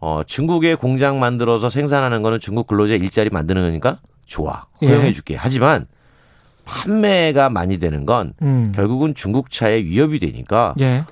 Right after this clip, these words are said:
Speaker 1: 어, 한 번쯤은 고민해 볼 수 있어. 어, 조심해.라고 하는 일종의 경고로 해석이 되는 거죠.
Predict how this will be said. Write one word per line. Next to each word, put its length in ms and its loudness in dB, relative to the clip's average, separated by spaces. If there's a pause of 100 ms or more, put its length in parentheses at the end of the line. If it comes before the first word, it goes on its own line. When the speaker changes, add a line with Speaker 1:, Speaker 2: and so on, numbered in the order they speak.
Speaker 1:
어, 240 -4
한 180 -6
번쯤은 560 0 (200)
고민해 340 0
볼 140 2
수 140 -8
있어. 400 -4 (160)
어, 140 -4
조심해.라고 1080 0
하는 140 2
일종의 260 -4
경고로 1400 0 (240)
해석이 260 0
되는 220 -8
거죠. 260 -18